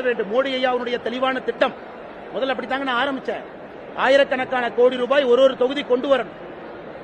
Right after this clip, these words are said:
எல்லா அடிப்படை விஷயத்தை மாத்தணும். தமிழ்நாடு முழுவதுமே இரண்டு ஆண்டுகள்ல வளர்ச்சி பணியை கொண்டு வரணும். So, மோடி ஐயா அவர்கள் இரண்டாயிரத்தி இருபத்தி நான்கு பாரதிய ஜனதா கட்சியினுடைய எம் பிக்களுடைய வேலையை இரண்டாயிரத்தி இருபத்தி நான்கு அசெம்பிளி தேர்தலுக்கு பயன்படுத்த போறாங்க. ஒரு பெரிய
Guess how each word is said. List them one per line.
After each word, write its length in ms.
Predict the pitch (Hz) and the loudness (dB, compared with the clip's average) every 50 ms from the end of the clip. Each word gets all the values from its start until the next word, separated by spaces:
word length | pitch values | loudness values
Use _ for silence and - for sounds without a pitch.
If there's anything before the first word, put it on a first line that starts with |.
| - 175 | -8 -6
எல்லா 200 | 220 262 277 294 277 247 | -4 0 2 4 4 4
அடிப்படை 360 | 247 294 262 - 294 277 277 254 262 | 4 2 2 2 2 2 4 2 0
விஷயத்தை 320 | - - 262 254 - 247 226 226 | -2 -2 -4 -2 -2 -6 -4 -4
மாத்தணும். 360 | 262 - - 277 220 - - - - - - - - - - - - - - - 180 | -4 -4 -4 -8 -10 -10 -12 -14 -16 -16 -16 -16 -16 -16 -14 -14 -14 -14 -10 -6 -4
தமிழ்நாடு 420 | 202 247 269 285 285 277 277 269 254 247 | -2 -2 0 2 4 4 4 4 2 2
முழுவதுமே 420 | 262 277 269 254 254 254 277 302 277 240 | 0 2 2 0 2 2 0 0 2 2
இரண்டு 220 | 247 277 277 254 254 262 | 0 0 0 0 0 -2
ஆண்டுகள்ல 380 | 277 269 269 247 262 294 294 214 | 0 0 -2 -2 0 -2 -2 -2
வளர்ச்சி 280 | 214 262 311 - - 330 262 - | 0 0 0 -2 -2 -6 -4 -2
பணியை 200 | 262 262 247 - 226 | -2 -2 -2 -2 -4
கொண்டு 140 | 226 202 220 208 | -4 -4 -4 -6
வரணும். 220 | 185 - - - - - - - - - - - - - - - | -6 -8 -12 -14 -16 -16 -18 -18 -18 -16 -16 -16 -16 -16 -12 -10
So, 60 | - 208 208 | -8 -4 2
மோடி 200 | 226 277 285 302 294 285 | 4 4 4 4 0 2
ஐயா 140 | 269 269 254 254 | 2 2 2 2
அவர்கள் 260 | 254 254 262 330 277 233 | 0 -2 -2 -2 -2 0
இரண்டாயிரத்தி 520 | 233 269 277 285 285 277 269 262 247 - 247 233 | 0 0 2 2 2 4 4 2 0 -2 -6 -6
இருபத்தி 280 | 254 254 269 262 262 247 247 | -4 -4 -4 -6 -4 -6 -4
நான்கு 200 | 240 247 254 311 269 233 | -4 -4 -4 -4 -2 0
பாரதிய 240 | 220 247 269 269 262 | 0 2 2 2 2
ஜனதா 260 | 254 247 247 247 247 247 247 | 2 -2 -2 -4 -6 -6 -6
கட்சியினுடைய 420 | 240 - - 240 240 233 214 214 | -8 -10 -8 -4 -4 -2 -2 -2
எம் 100 | 240 254 - | -2 -2 -6
பிக்களுடைய 400 | 285 262 - 262 254 240 240 233 208 208 | -8 -8 -6 -4 -4 -2 -2 -2 0 0
வேலையை 340 | 233 254 269 254 262 302 339 302 - - - - - - - - - - 196 247 | 0 2 2 4 4 4 2 2 -6 -12 -16 -16 -16 -16 -16 -16 -6 -2 0 2
இரண்டாயிரத்தி 500 | 285 285 294 285 277 269 262 - 226 240 | 2 4 4 6 6 4 4 2 -4 -6
இருபத்தி 280 | 247 262 269 - - 262 240 | -4 -4 -4 -6 -6 -6 -4
நான்கு 260 | 240 247 269 285 320 277 226 | -4 -2 -2 0 0 0 0
அசெம்பிளி 360 | 220 - 311 302 311 302 285 294 | 0 0 0 0 0 -4 -4 -2
தேர்தலுக்கு 360 | 262 247 240 247 247 226 240 - 214 | -4 -2 -2 -2 -4 -4 -4 -6 -6
பயன்படுத்த 340 | 220 226 214 226 214 202 196 196 | -6 -4 -4 -6 -6 -6 -8 -8
போறாங்க. 220 | 190 180 170 175 180 | -8 -8 -6 -8 -8
ஒரு 80 | 185 180 190 | -8 -2 -2
பெரிய 160 | 226 277 302 | 0 0 -2